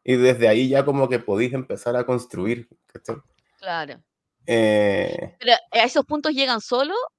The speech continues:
Speaker 2: o básicamente
Speaker 1: No, o
Speaker 2: tú
Speaker 1: sea,
Speaker 2: encuentras los puntos y se los muestras? <laughs> Así como
Speaker 1: normalmente
Speaker 2: como
Speaker 1: llegamos juntos, pero primero partimos
Speaker 2: Ujú.
Speaker 1: con alguna... con ciertos acercamientos. Es como cuando estáis así en el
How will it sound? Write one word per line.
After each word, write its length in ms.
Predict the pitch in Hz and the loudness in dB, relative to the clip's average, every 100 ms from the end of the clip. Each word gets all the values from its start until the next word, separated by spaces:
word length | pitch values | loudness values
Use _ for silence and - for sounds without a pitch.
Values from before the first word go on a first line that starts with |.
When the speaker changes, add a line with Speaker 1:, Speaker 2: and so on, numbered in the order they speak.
| _ _ | _ _
Speaker 2:
o 300 | - 202 196 | -6 -4 -2
básicamente 560 | 202 127 135 156 175 170 | -2 0 2 4 4 4
Speaker 1:
No, 40 | |
o 80 | 151 | 2
Speaker 2:
tú 40 | |
Speaker 1:
sea, 160 | 190 - | 2 0
Speaker 2:
encuentras 480 | 156 196 226 220 240 | -2 -4 -6 -2 0
los 100 | 233 | 0
puntos 300 | - 269 269 | 0 -2 -2
y 20 | 269 | 2
se 100 | 233 | 4
los 100 | 269 | 4
muestras? 420 | 214 - 175 160 | 0 0 -2 -4
<laughs> 100 | - | 0
Así 100 | 294 | 0
como 340 | - 285 214 - - - - - _ - 160 | 2 0 0 -4 -12 -14 -12 -14 _ -12 2
Speaker 1:
normalmente 680 | 170 175 208 233 269 285 247 | 2 4 4 2 0 -2 0
Speaker 2:
como 180 | 247 | 2
Speaker 1:
llegamos 200 | 262 262 - | 2 0 -4
juntos, 360 | 214 214 175 180 | -4 -2 -2 -2
pero 240 | 175 156 156 | 2 2 2
primero 460 | 156 165 180 180 | 2 0 2 0
partimos 520 | 180 151 - 170 180 180 | -2 -4 -2 0 -2 -2
Speaker 2:
Ujú. 60 | |
Speaker 1:
con 140 | 170 160 | -4 -2
alguna... 1400 | 151 147 165 165 170 160 160 156 156 151 147 139 127 131 _ _ _ _ _ _ _ | -2 -2 0 2 2 2 2 0 0 0 0 -2 -6 -10 _ _ _ _ _ _ _
con 260 | - 135 135 | 0 0 0
ciertos 360 | - 160 175 170 | -2 0 0 0
acercamientos. 680 | 156 160 147 120 127 123 - | 0 -2 -4 -4 -4 -4 -10
Es 80 | 117 | -8
como 260 | 139 131 | -4 -4
cuando 240 | 120 113 110 | -2 -4 -6
estáis 280 | - 120 123 | -6 -4 -4
así 200 | - 135 | -4 -4
en 100 | 131 | -2
el 340 | 117 107 101 | -4 -6 -10